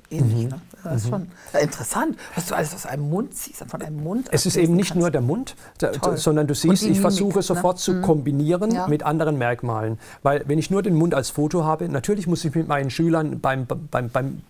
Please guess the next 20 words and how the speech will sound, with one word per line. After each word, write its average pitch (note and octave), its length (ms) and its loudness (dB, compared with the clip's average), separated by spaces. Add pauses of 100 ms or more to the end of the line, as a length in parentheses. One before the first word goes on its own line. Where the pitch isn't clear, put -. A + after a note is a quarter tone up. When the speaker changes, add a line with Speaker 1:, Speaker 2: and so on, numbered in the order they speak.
(100)
Speaker 2:
beim C3+ 140 2
Lego-Stein D3+ 600 2
Nummer C3+ 220 0
eins C3+ 200 -2
anfangen. A#2+ 440 -4 (100)
Speaker 1:
Mhm. F#3+ 100 -2 (300)
Speaker 2:
Äh, D3+ 120 4 (200)
dieser F#3 260 4
Mund F3 240 2
bedeutet C#3 460 0
dies. B2 300 -4
Und C3+ 180 -4
so D#3 100 0
sind D#3 200 0
auch C#3 80 -2
viele F3 200 0
meiner D3+ 220 0
Bücher D#3 320 -2
aufgebaut. A2 600 -2
Speaker 1:
Mhm. A3 80 -4